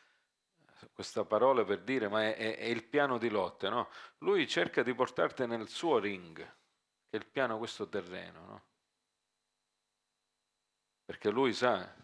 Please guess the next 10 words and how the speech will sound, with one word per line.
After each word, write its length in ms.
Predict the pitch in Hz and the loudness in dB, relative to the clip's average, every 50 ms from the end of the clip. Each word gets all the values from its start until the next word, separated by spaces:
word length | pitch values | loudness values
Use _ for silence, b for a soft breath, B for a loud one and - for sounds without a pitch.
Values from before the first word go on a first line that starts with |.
| _ _ _ | _ _ _
che 160 | - 104 - | -6 -6 -2
qua 180 | - - 110 101 | 2 4 4 4
è 60 | 95 | 2
vincitore. 840 | 90 98 98 - - - - - 87 82 - - - - - - - _ _ _ _ _ _ _ _ _ _ _ _ _ _ _ _ _ _ _ _ _ _ _ _ _ _ _ _ _ _ _ _ _ _ _ _ _ _ _ _ _ _ _ _ _ _ _ _ _ _ _ _ _ _ _ _ _ _ _ _ _ _ _ _ _ _ _ _ _ _ _ _ _ _ _ _ _ _ | 0 -4 -6 -6 -6 -8 -6 -4 -4 -6 -6 -8 -12 -18 -18 -18 -20 _ _ _ _ _ _ _ _ _ _ _ _ _ _ _ _ _ _ _ _ _ _ _ _ _ _ _ _ _ _ _ _ _ _ _ _ _ _ _ _ _ _ _ _ _ _ _ _ _ _ _ _ _ _ _ _ _ _ _ _ _ _ _ _ _ _ _ _ _ _ _ _ _ _ _ _ _ _
Lo 160 | - 98 98 | -12 -12 -6
sai 240 | - - 131 131 120 | -2 2 2 2 2
che 140 | 107 107 98 | 0 -4 -2
dice 280 | 113 131 117 107 113 | -2 -2 -2 0 0
la 100 | 95 107 | -2 -2
scrittura? 600 | 104 - - 143 - - - - 185 165 131 113 | -2 -4 -6 -8 -8 -4 -2 0 0 0 0 -2